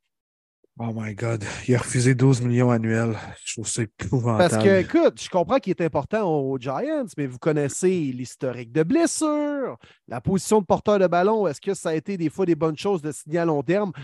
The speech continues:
Speaker 2: À regarder les Cowboys avec Ezekiel Elliott présentement, euh, Le'Veon Bell. Tu sais, la liste est longue, là. Il est bon, Saquon Barkley, c'est pas ça le point, là. Mais il faut quand même que tu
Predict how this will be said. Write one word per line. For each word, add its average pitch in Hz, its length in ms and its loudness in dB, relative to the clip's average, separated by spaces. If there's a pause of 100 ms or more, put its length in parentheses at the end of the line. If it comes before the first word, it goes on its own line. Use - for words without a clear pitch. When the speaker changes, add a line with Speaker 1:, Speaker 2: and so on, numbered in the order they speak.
(120)
Speaker 2:
À 139 80 -4
regarder 160 320 0
les 165 80 2
Cowboys 170 480 2
avec 151 180 -8
Ezekiel 160 400 -4
Elliott 165 300 0
présentement, 156 600 -4 (320)
euh, 139 140 -4
Le'Veon 165 480 -4
Bell. 185 360 0
Tu 143 160 -4
sais, 226 100 -4
la 190 100 2
liste 240 240 -2
est 247 120 2
longue, 277 320 2
là. 214 300 0
Il 156 140 -6
est 196 60 2
bon, 254 220 0
Saquon 202 300 -8
Barkley, 196 460 -2
c'est 202 120 -8
pas 185 100 -4
ça 220 120 -4
le 202 60 -4
point, 220 380 -2
là. 180 200 -6 (360)
Mais 139 200 -4
il 151 40 -4
faut 180 160 -6
quand 214 200 0
même 233 160 0
que 202 120 -2
tu - 200 -6